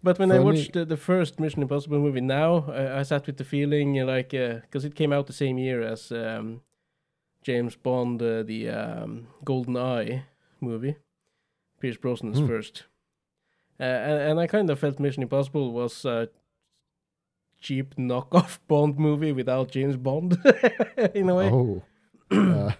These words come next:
Speaker 1: Ju-, just the whole spy thing, and, um, they didn't do anything very over-the-top stuff in the first Mission Impossible movie and stuff like that, so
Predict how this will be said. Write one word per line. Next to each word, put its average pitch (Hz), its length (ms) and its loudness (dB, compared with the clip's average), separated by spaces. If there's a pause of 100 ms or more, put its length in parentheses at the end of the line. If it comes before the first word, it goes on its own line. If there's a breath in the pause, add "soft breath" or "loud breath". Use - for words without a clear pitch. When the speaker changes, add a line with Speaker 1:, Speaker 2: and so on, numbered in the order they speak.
(1000)
Speaker 1:
Ju-, 165 140 0
just 160 280 0
the 123 280 -2
whole 123 260 -6
spy 127 400 -4
thing, 127 400 -2
and, 117 260 -4
um, 113 480 -6 (360)
they 139 100 -4
didn't 131 280 -2
do 139 140 -4
anything 123 880 -4
very 120 240 -6
over-the-top 117 680 -10
stuff 110 260 -12
in 110 120 -10
the 107 80 -10
first 107 400 -10
Mission 110 220 -10
Impossible 110 360 -10
movie 113 380 -8
and 107 260 -10
stuff 117 240 -12
like 110 140 -8
that, 110 180 -6
so 113 160 -6